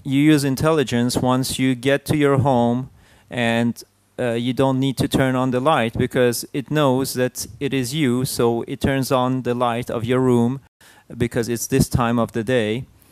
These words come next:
And a lot of services will be, uh, enabled through identification and computer intelligence.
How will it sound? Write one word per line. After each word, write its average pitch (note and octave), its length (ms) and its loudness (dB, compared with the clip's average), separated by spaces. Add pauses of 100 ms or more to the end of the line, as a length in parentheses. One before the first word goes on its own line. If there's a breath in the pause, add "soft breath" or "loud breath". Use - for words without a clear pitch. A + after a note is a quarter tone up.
(220 soft breath)
And A#2+ 400 0
a C#3 60 -2
lot C3+ 220 4
of D#3+ 300 0 (720)
services D3 800 0
will A#2+ 180 2
be, A#2 320 -2 (600)
uh, A2 440 -2 (1300)
enabled B2+ 680 0 (120)
through C3+ 460 0
identification B2+ 1120 -2 (340 soft breath)
and D3+ 400 0 (480)
computer C3+ 480 0
intelligence. A#2 720 -6